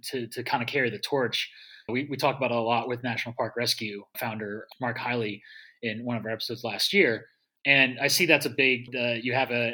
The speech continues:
education program that, that you have as well.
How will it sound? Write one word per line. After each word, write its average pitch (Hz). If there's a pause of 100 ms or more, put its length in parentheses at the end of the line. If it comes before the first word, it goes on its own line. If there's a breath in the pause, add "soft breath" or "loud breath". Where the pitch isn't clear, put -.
(140)
education 120
program 113 (220)
that, 113
that 113
you 113
have 104
as 98
well. 113